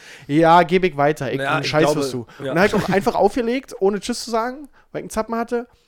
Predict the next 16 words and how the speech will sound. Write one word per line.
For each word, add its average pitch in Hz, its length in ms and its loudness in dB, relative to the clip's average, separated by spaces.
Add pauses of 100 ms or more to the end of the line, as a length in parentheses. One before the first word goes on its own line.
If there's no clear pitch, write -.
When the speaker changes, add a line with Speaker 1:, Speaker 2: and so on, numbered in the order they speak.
(220)
Speaker 1:
mich 156 140 -10
wieder 208 140 0
durchgewählt, 208 580 -2 (220)
Mobilfunk, 185 600 -4 (260)
hatte 156 140 -2
ich 160 80 -10
den 160 100 -6
Typen 202 220 -8
am 202 120 -4
Ohr, 196 340 -4 (880)
der 160 160 -2
konnte 170 240 -8
mir 180 100 -2
dann 165 160 -2
auch 139 140 -4
helfen, 240 480 -4